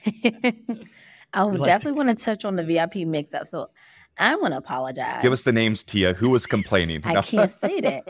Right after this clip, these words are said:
Speaker 1: They already know.
Speaker 3: <laughs>
Speaker 1: But there was this huge mix up where we made the big announcement and somebody, I'm not gonna say no names, sold tickets before the release date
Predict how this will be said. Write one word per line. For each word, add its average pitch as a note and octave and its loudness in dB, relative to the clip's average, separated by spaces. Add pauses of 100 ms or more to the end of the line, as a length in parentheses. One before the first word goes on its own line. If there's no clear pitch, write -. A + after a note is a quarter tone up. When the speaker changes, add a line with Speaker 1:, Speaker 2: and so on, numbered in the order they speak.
Speaker 1:
They F#3+ 2
already G3+ 0
know. G3+ 0
Speaker 3:
<laughs> - -16 (1120)
Speaker 1:
But G3 2
there F#3+ 4
was B3+ -2
this G3+ -2
huge C4 -4
mix F3 -2
up D3+ -4
where D#3+ -4
we E3 -8
made E3 -2
the E3+ -6
big D#3+ -2
announcement A#3 0
and D#3+ -6
somebody, F3+ -4
I'm D3 -8
not D3+ -10
gonna F#3 -16
say G#3 -12
no A3 -6
names, F3+ -6 (320)
sold A3+ 0
tickets E3+ -8 (180)
before E3+ -6 (400)
the F3 0 (100)
release F#3+ -6
date D3 -4